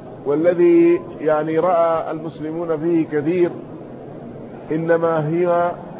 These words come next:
الأهواء، فكثير ممن يخرج على الإمام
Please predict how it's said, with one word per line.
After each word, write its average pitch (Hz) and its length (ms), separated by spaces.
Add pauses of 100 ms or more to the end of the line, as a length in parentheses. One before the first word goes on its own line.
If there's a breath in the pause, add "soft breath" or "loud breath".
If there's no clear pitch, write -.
(400)
الأهواء، 143 680 (1400)
فكثير 170 500 (720)
ممن 160 320
يخرج 165 400
على 160 220
الإمام 160 640